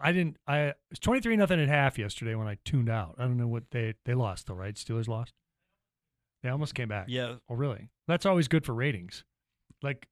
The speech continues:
Speaker 1: that was a go away game at twenty-three nothing at half. That tells America, "Go away, go to bed."
Speaker 2: <laughs> Go away.
Speaker 1: That's,
Speaker 2: Go
Speaker 1: <laughs> that's what the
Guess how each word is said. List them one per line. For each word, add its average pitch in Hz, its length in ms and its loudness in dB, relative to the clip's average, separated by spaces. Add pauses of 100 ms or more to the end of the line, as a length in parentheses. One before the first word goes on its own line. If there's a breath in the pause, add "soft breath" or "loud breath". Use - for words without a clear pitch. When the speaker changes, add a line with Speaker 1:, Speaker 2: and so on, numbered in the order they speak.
(100)
Speaker 1:
that 208 200 4
was 175 140 0
a 143 160 2
go 120 200 2
away 160 280 4
game 117 280 -4
at 107 140 -14
twenty-three 175 420 4
nothing 156 360 0
at 127 60 -2
half. 135 340 0 (320 soft breath)
That 156 160 0
tells 165 180 2
America, 139 420 0
"Go 127 220 -2
away, 113 420 -2 (120)
go 123 80 -4
to 117 60 -4
bed." 101 240 -6 (120)
Speaker 2:
<laughs> - 140 -20
Go 160 400 2
away. 127 460 2
Speaker 1:
That's, 165 260 6
Speaker 2:
Go - 260 6
Speaker 1:
<laughs> - 80 2
that's - 220 6
what 226 160 4
the 220 160 2